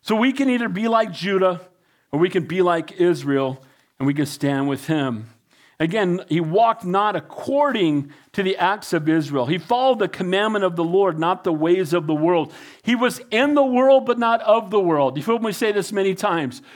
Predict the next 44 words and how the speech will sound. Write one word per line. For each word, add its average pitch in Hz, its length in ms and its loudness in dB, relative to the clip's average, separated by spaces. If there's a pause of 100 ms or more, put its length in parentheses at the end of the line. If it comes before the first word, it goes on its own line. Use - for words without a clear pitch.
(140)
We're 226 120 2
to 247 60 0
be 233 80 -6
in 214 260 0
the 277 100 2
world, 247 300 2
but 240 100 0
not 226 160 0
of 208 260 2
the 208 80 0
world. 143 340 0
The, 147 180 -2 (180)
the 180 100 0
boat 214 440 2
is 208 180 0
in 240 80 -2
the 196 80 2
water, 214 480 2
but 165 120 0
we 190 100 4
don't 220 100 0
want 220 120 -2
any 202 40 2
water 220 380 2
in 202 80 -2
the 175 40 0
boat. 170 560 0
Amen? 196 460 0 (300)
We 208 100 2
minister 247 480 0
to 269 300 0
the 262 100 2
world, 247 360 2
but 214 100 -2
have 202 240 0
no 214 240 0
fellowship 220 880 -2 (400)
with 151 380 0
it. 117 220 -8 (140)
So 180 160 0
point 269 340 0
number 240 240 0
one 208 320 0
there, 165 400 -2